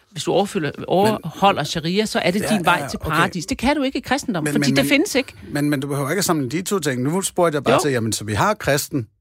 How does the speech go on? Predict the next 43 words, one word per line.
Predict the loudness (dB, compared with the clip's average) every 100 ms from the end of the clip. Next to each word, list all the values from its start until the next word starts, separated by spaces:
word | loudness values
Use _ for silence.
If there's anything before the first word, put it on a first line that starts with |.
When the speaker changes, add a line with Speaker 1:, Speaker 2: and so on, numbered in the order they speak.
| _ _
Speaker 2:
inspireret | -6 -4 -2 -2 -2
lovgivning. | -6 -8 -16 -20 _
Vi | -4
har | 0
Speaker 1:
Det |
er | 0
Speaker 2:
ligesom, | 2
Speaker 1:
klart. | 0 2
Speaker 2:
vi |
har | 2
Speaker 1:
Ja, |
Speaker 2:
haft | 2
Speaker 1:
ja, | 2
Speaker 2:
en | 0
Speaker 1:
ja, |
det |
er | -2
Speaker 2:
lukkelov | 0 2
Speaker 1:
klart. | 2 2
Speaker 2:
også, | 0 -4
og | -6
så | -10 -8
lignende. | -6 -2 -2
Speaker 1:
Alt, | -2 -2
alt, | -2 -4 -6
alt | -4 -4 -4
i |
Danmark | -2 0 0 -2
er | -2
kristen | -2 -4 -4 -4
funderet. | -4 -6 -8 -10 _ -20 _ -4
Speaker 2:
Nå, | 0
okay, | 0 -2 -4 -8
det | -6
var | -4
lidt | -6
meget. | -8 -12 -14 _ _ -20 _ _ -2
Speaker 1:
Ja, | 0
altså | 2 4
ikke, | 2 4 4
ikke | 4 4
bønnekald, | 4 4 2 -4
for, | -6